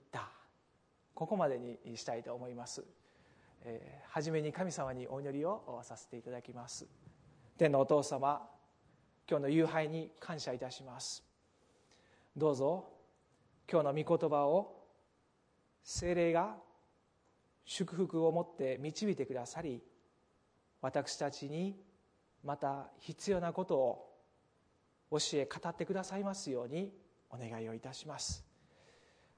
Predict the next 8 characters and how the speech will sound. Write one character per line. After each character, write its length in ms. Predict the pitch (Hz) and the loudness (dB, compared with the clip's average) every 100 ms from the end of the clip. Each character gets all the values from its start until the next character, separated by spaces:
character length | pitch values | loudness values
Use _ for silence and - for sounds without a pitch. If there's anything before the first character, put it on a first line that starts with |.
| _ _ _ | _ _ _
主 580 | - - - 156 135 127 - - _ - | -10 -6 0 2 2 0 -8 -20 _ -4
イ 100 | 139 | 0
エ 60 | 143 | 0
ス 80 | - | 0
様 260 | 143 139 | -2 -2
の 240 | 143 151 - - - _ _ _ _ - | 2 2 0 -10 -20 _ _ _ _ -6
尊 400 | 170 190 190 180 | -2 0 0 0
い 160 | 175 | 0